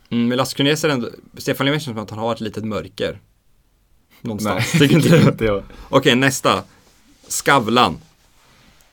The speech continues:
Speaker 2: Rött.
Speaker 1: Ja, det är knallrött.
Speaker 2: Har du
Speaker 1: Jag
Speaker 2: sett hur han ser ut när han är gammal? Han är fan skitful, alltså.
Speaker 1: Jag lyssnade på Schulman Show när, när Skavlan var med.
Speaker 2: Mm.
Speaker 1: Och han lät fan nästan lite som en psykopat, typ.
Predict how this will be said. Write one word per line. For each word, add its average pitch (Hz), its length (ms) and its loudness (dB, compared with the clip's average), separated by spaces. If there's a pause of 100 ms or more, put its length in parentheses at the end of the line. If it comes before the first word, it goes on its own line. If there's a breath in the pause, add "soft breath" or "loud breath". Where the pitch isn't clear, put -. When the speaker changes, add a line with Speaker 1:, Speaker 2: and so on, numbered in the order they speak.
Speaker 2:
Rött. - 500 -6 (160)
Speaker 1:
Ja, 107 200 -6
det 117 120 4
är - 40 6
knallrött. 107 580 -4
Speaker 2:
Har 123 60 4
du 131 60 6
Speaker 1:
Jag 131 60 2
Speaker 2:
sett 185 200 4
hur 165 60 6
han 117 100 6
ser 131 120 4
ut 156 120 0
när 131 60 0
han 110 100 2
är 107 40 0
gammal? 117 420 2
Han 101 160 -4
är 151 40 -6
fan 147 180 -4
skitful, 127 640 -4
alltså. 90 280 -6 (220)
Speaker 1:
Jag 123 340 2
lyssnade 131 340 2
på 104 400 0 (320)
Schulman 101 500 -4
Show 139 280 4
när, 107 520 0
när 107 200 -4
Skavlan 98 360 -2
var 98 60 0
med. 92 240 -8 (140)
Speaker 2:
Mm. 117 360 -2
Speaker 1:
Och 110 60 -6
han 113 80 -2
lät 156 200 0
fan 107 120 -6
nästan 101 320 -8
lite 113 320 -4
som 127 160 -4
en 107 60 -6
psykopat, 139 680 -6
typ. - 160 -14